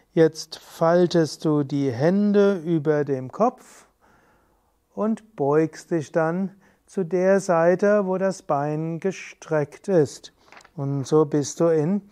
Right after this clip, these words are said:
Prabhada Dvihasta Utthita Viparita Virabhadrasana. Und Prabhada heißt auf den Zehenspitzen, Dvihasta beide Hände, Utthita gut gedehnt.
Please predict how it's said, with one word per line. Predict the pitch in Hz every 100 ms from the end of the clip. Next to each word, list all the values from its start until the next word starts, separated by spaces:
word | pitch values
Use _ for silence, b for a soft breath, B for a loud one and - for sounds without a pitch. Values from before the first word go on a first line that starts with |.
| B B _ -
Prabhada | 135 151 - - 151 151 151 147
Dvihasta | 139 135 143 208 202 156 180 - - _ _ - 170 170 170 214
Utthita | 202 202 196 175 175 165
Viparita | 160 165 160 160 156 156 156 147
Virabhadrasana. | 151 139 143 131 127 139 139 180 196 190 185 180 170 B B B B -
Und | 151 -
Prabhada | - 165 165 160 160 156 151
heißt | 135 139 -
auf | 156 160 151 143 -
den | 127 117
Zehenspitzen, | - 175 196 208 - - 180 - - 170 160 143
Dvihasta | 143 165 180 139 160 - - 151 147
beide | - 123 147 151 156
Hände, | 147 175 190 185 175 b b b -
Utthita | 233 - - 165 165 170 185 b b _
gut | - 240 254 - - _ _ -
gedehnt. | 208 208 _ _ _ 147 147 151 151 135 123 - -